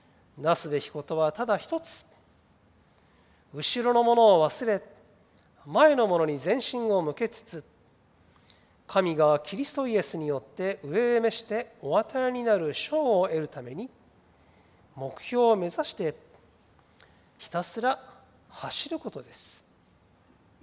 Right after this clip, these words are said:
今日読みました聖書の言葉の中で、もしかしたら一番わかりにくいことは、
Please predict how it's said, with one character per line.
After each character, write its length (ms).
今 100
日 520
読 120
み 140
ま 100
し 120
た 360
聖 240
書 160
の 140
言 220
葉 80
の 100
中 240
で、 220
も 200
し 80
か 120
し 80
た 120
ら 200
一 340
番 380
わ 80
か 140
り 200
に 200
く 180
い 80
こ 140
と 140
は、 220